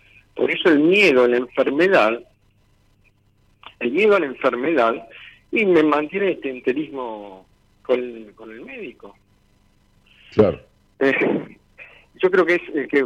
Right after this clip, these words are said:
Speaker 1: básicamente es ignorancia, y los médicos estamos obligados, eh, por la sociedad a saber todo. ¿Mm? Y no aceptamos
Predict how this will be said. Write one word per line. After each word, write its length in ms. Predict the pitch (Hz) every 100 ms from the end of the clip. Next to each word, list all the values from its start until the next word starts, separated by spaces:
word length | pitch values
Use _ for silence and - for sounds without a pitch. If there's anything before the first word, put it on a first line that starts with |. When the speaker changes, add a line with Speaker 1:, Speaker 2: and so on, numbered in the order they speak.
| -
Speaker 1:
básicamente 640 | 131 147 135 139 160 165
es 140 | - -
ignorancia, 840 | 107 107 156 185 196 - 233 311 - _
y 400 | 131 117 117 113
los 160 | 113 135
médicos 400 | 170 190 185 156
estamos 340 | - 160 156 143
obligados, 800 | 131 135 160 180 175 170 170 - - _ _ _ _ _ _ _ _ _ _ _ _ 123
eh, 80 | 104 -
por 180 | 151
la 140 | 160 113
sociedad 640 | 113 - 127 147 139 156 -
a 140 | 113 -
saber 320 | 113 123 123 _
todo. 420 | - 95 92 98 98 _ _ _ _ _ _ _ _ _ -
¿Mm? 880 | 123 147 _ _ _ _ _ _ 117
Y 500 | 110 107 101 101 101
no 100 | 151
aceptamos 600 | - 143 - 98 90